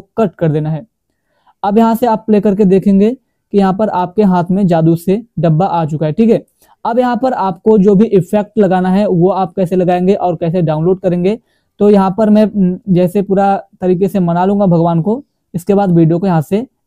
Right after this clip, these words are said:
end part को cut कर लूंगा। दोस्तों, यहाँ पर आपने इतना काम कर लिया। अब आपको इसमें effect लगाना है, तो effect लगाएंगे कैसे, तो आपको effect download कर लेना है प्ले Store से, अ, sorry दोस्तों, यहाँ पर YouTube से आप कोई भी green screen magic वाला power download कर लेना।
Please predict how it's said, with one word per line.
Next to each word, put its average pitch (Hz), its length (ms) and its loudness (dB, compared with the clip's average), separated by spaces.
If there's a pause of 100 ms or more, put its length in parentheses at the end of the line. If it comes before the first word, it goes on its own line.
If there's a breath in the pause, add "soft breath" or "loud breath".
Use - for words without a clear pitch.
end 190 200 0
part 165 240 -2
को 202 120 -4
cut 185 220 -4
कर 165 100 -2
लूंगा। 151 320 -4 (480)
दोस्तों, 226 280 0
यहाँ 202 180 -2
पर 220 140 -2
आपने 190 460 -2
इतना 196 320 0
काम 196 280 -2
कर 180 200 -2
लिया। 190 320 2 (300)
अब 208 120 -2
आपको 226 300 0
इसमें 233 260 0
effect 208 460 -2
लगाना 175 380 0
है, 196 160 0
तो 208 100 0
effect 180 340 -2
लगाएंगे 170 480 0
कैसे, 196 340 -2 (640)
तो 208 40 0
आपको 202 280 0
effect 220 360 0
download 190 460 2
कर 196 120 0
लेना 196 220 2
है 202 80 2
प्ले 180 220 0
Store 190 240 -2
से, 196 200 -2
अ, 185 200 -2 (340)
sorry 208 200 0
दोस्तों, 214 280 2
यहाँ 170 100 2
पर 180 160 -2
YouTube 190 300 0
से 226 120 -2
आप 214 220 -2
कोई 202 220 2
भी 214 120 4
green 202 240 4
screen 220 260 0
magic 185 340 2
वाला 185 180 0
power 175 280 -2
download 170 380 -2
कर 196 100 0
लेना। 196 300 0